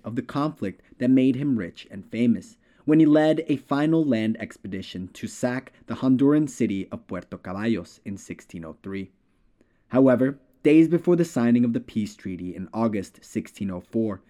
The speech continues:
a Spanish admiral would have the last laugh when he captured an English privateer in the Gulf of Cadiz.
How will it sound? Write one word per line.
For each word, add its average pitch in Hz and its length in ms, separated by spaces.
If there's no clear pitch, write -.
a 135 80
Spanish 147 640
admiral 104 440
would 104 160
have 90 280
the 92 80
last 87 360
laugh 107 320
when 147 120
he 156 60
captured 156 500
an 143 140
English 160 480
privateer 101 720
in 104 100
the 104 80
Gulf 87 420
of - 140
Cadiz. 92 560